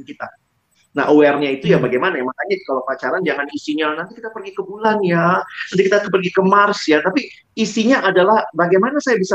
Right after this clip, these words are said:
Speaker 1: mengenal kamu dan bisa mendukung kamu dengan mungkin pengalaman masa lalumu. Dan harus ingat, tidak ada keluarga yang sempurna.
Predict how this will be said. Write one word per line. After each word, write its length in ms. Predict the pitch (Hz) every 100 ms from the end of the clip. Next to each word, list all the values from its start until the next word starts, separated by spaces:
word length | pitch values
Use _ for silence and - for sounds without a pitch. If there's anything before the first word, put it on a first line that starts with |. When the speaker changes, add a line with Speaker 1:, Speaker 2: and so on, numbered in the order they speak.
| 175
Speaker 1:
mengenal 480 | 165 165 170 170 165
kamu 320 | 135 156 214
dan 160 | 165
bisa 160 | 160 190 180
mendukung 500 | 175 143 139 156 156
kamu 480 | 180 208 180 147 143 -
dengan 380 | 135 139 175 190 156
mungkin 400 | 147 156 220 208
pengalaman 500 | 147 139 135 139 135
masa 240 | 131 127 123
lalumu. 640 | 123 120 127 123 170 175 - - -
Dan 160 | - 175
harus 400 | 175 196 233 -
ingat, 320 | 156 127 131 -
tidak 320 | 208 165 -
ada 240 | 156 180 190
keluarga 560 | 175 151 143 143 151 151
yang 140 | 131 131
sempurna. 600 | 143 131 _ _ _